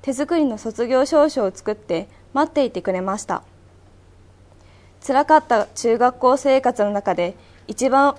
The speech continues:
嬉しく思えるひとときでした。それと同時に、自分の中で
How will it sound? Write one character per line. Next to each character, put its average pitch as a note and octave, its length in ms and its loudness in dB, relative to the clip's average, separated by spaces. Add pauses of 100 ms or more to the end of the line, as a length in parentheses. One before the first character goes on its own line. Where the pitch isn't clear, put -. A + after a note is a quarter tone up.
(100)
嬉 C#4+ 200 0
し - 80 -10
く A#3+ 120 -4
思 G#3+ 200 -2
え G#3+ 40 0
る G3+ 80 -2
ひ - 80 -18
と A3 100 -10
と A3 120 -10
き G3 120 -10
で E3+ 80 -6
し - 80 -12
た。 F3 160 -14 (1300)
そ B3+ 200 -2
れ C#4+ 100 2
と D4+ 140 2
同 D4+ 180 6
時 D4 140 2
に、 D4 260 0 (240)
自 A#3+ 160 -8
分 C4+ 180 0
の D4+ 60 2
中 D4+ 280 2
で G3+ 220 0